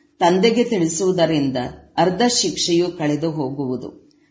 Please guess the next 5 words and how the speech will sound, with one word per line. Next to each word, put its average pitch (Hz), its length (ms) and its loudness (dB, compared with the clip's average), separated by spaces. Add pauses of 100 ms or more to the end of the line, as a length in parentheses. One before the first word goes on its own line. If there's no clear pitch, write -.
(140)
ಆದರೆ 208 420 4
ಸಂಕೋಚಕ್ಕೊಳಗಾಗಿ 165 1400 0
ತಿಳಿಸುವುದೇ 175 680 0
ಇಲ್ಲ. 139 280 2 (540)
ಬಹಳ 202 300 4